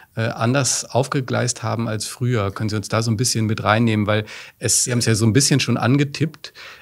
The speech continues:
äh, die Zeltbauer haben Druck gemacht, dass das frühzeitig aufgebaut wird. Das heißt, sie mussten da schon so ein bisschen anders planen, einfach, äh, weil sich da so viel angestaut hat. Dass Sie uns da so ein bisschen, äh, mit reinnehmen in diese,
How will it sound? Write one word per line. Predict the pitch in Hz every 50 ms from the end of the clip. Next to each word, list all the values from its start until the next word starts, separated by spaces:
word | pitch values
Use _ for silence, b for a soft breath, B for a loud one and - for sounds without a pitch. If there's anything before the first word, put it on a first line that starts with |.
| B _
äh, | 120 120 117
die | 117 117 117 117 117 117 117 117 120 - 120
Zeltbauer | - 120 120 123 139 139 - 113 113 120 123 123 120 123 127 123
haben | 117 117 120
Druck | 113 117 123 120 -
gemacht, | 131 120 113 117 120 120 - - -
dass | 120 -
das | - 127 113 - - - - - - -
frühzeitig | - - - 127 123 - - 117 113 113 107 123 117 -
aufgebaut | 110 120 123 - - 113 98 110 107 110 113 110 - -
wird. | 117 117 107 -
Das | 117 -
heißt, | 113 110 107 -
sie | -
mussten | 107 107 113 110 - - 117
da | 110 107 117
schon | - - 123
so | 113 123
ein | 107 101
bisschen | 127 123 - 123 117 113 113 113 B B B B B
anders | - 117 117 113 110 - -
planen, | - - 117 101 101 104 117 131 151 143
einfach, | - 120 120 113 - 131 117 - - - - -
äh, | 120 107 104
weil | 117 117 117
sich | - 117 -
da | - 117
so | 98 113
viel | - - 117
angestaut | 107 107 123 139 147 - - - 110 113 113 - -
hat. | 107 110 104 B B B B B
Dass | - 110
Sie | -
uns | 120 113
da | - 117 120
so | 117 120
ein | 117
bisschen, | 107 127 - - 120 117 113 110 B B B B B -
äh, | 127 120 113 110
mit | 110 110 110 113 107
reinnehmen | 107 110 123 139 139 135 127 123 127
in | 127 120
diese, | 110 120 120 113 - 120